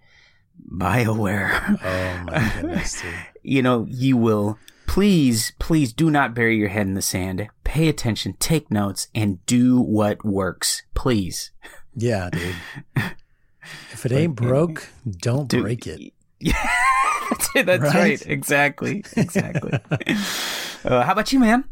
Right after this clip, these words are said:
Speaker 2: Oh, dude, same thing. Division, and then not studying, but writing shows. So that's, that's my,
Speaker 1: Oh,
Speaker 2: that's
Speaker 1: man,
Speaker 2: my
Speaker 1: life
Speaker 2: life
Speaker 1: is
Speaker 2: right
Speaker 1: good
Speaker 2: now.
Speaker 1: for you right now.
Speaker 2: I'm having a good time doing it.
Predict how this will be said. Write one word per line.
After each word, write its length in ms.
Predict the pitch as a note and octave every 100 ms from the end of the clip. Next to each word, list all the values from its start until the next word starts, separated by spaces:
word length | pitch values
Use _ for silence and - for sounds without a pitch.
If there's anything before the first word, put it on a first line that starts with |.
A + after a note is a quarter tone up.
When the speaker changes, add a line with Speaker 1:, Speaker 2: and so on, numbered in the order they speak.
| - G#4 - -
Speaker 2:
Oh, 300 | G#3+ A3 F#3
dude, 480 | A#2+ E3+ F3 - D#3+
same 280 | - F3+
thing. 500 | E3+ E3+ D#3 C#3+ A2 G2+
Division, 960 | A2 C#3 C3 D3 C3 D#3 D#3 D3+ C#3 -
and 260 | C3+ C3 A#2+
then 380 | B2 B2 A#2+
not 220 | B2 C#3 -
studying, 680 | - - C3+ C#3+ D#3 E3
but 160 | C3+ B2+
writing 480 | A#2 A#2+ B2 B2 A2+
shows. 640 | B2 A2 G2+ F#2+ - - -
So 160 | -
that's, 340 | G#2 G#2+ A#2 -
that's 320 | G#2 G#2 -
my, 360 | G#2+ G2 F#2+ G2+ _ -
Speaker 1:
Oh, 180 | F#2 F2+
Speaker 2:
that's 180 | F#2+ -
Speaker 1:
man, 160 | A2 G2+
Speaker 2:
my 40 |
Speaker 1:
life 0 |
Speaker 2:
life 240 | G2 G2+ G#2+
Speaker 1:
is 60 | G2
Speaker 2:
right 40 |
Speaker 1:
good 140 | G2
Speaker 2:
now. 80 | F#2+
Speaker 1:
for 80 | G2+
you 200 | F#2+ F2+
right 180 | F2+ F2
now. 160 | F2+ G2
Speaker 2:
I'm 100 | A2
having 240 | B2+ C3
a 80 | C3
good 180 | A2+ A2+
time 220 | A#2 G#2+
doing 240 | G2 F#2+
it. 140 | F2